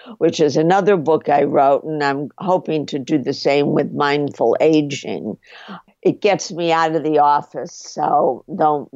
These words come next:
being in the office with clients is my first love, I also like getting out of the office.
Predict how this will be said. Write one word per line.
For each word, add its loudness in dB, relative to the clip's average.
being 0
in 2
the 4
office 0
with -2
clients -2
is -2
my 0
first 0
love, 2
I 4
also 2
like 0
getting 0
out 0
of -2
the 2
office. -6